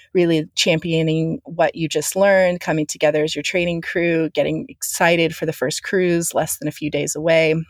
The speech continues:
But the other memory that sticks out for me in conservation is all conservation, all cons, as it's lovingly referred to. And this is a time period where the whole conservation department, which,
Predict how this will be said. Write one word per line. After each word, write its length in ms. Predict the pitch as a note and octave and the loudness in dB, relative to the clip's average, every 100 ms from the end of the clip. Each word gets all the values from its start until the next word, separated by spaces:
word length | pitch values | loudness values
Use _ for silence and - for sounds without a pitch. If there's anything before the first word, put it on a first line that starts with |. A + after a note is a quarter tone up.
| - - - | -14 -6 -4
But 140 | E3+ | 0
the 120 | F3+ | 2
other 280 | F#3 F3+ F3 | 4 4 2
memory 340 | E3+ E3+ E3+ E3 | 0 -2 -2 -2
that 140 | D#3+ | -4
sticks 260 | - D#3+ - | -4 -4 -2
out 180 | D#3 - | -4 -4
for 120 | D#3+ | -6
me 140 | D#3 | -6
in 60 | D3+ | -6
conservation 840 | - E3 - D#3 D3+ - D3+ D#3+ - _ _ _ _ - - | -8 -6 -4 -4 -2 -2 -2 -6 -10 _ _ _ _ -12 -2
is 140 | G3 | 0
all 200 | - F3 | 2 2
conservation, 800 | F3 A2+ D#3 - D#3 D#3 D#3 D3 | 2 -2 -2 -2 -2 -2 -2 -4
all 200 | C#3 D#3 | 0 0
cons, 480 | - C#3+ C#3 D#3 - | 0 -2 -2 -4 -6
as 180 | D#3+ C#3+ | -4 -4
it's 220 | - - | -6 -2
lovingly 380 | D#3+ D#3 D#3 D3+ | -2 0 -4 -4
referred 380 | D3+ - D3 D3+ | -6 -4 -6 -4
to. 300 | D3+ C#3+ D3+ - - - - - - | -4 -4 -6 -12 -20 -20 -20 -20 -2
And 140 | F#3 | 2
this 180 | G3 - | 2 0
is 120 | G3 | 0
a 60 | F3 | -2
time 300 | - F3 F3 | 0 0 0
period 380 | - E3 D#3 E3 | 0 0 0 0
where 280 | D#3+ D#3 D3+ | 2 2 2
the 120 | D3 | 0
whole 180 | F#3+ F#3+ | 0 0
conservation 640 | E3+ E3 E3+ E3 D#3 D#3 | -2 -2 -2 -2 -2 -6
department, 600 | D3+ - D3+ E3+ E3 D3 | -6 0 0 0 -4 -4
which, 420 | D3 - - - | -8 -6 -6 -6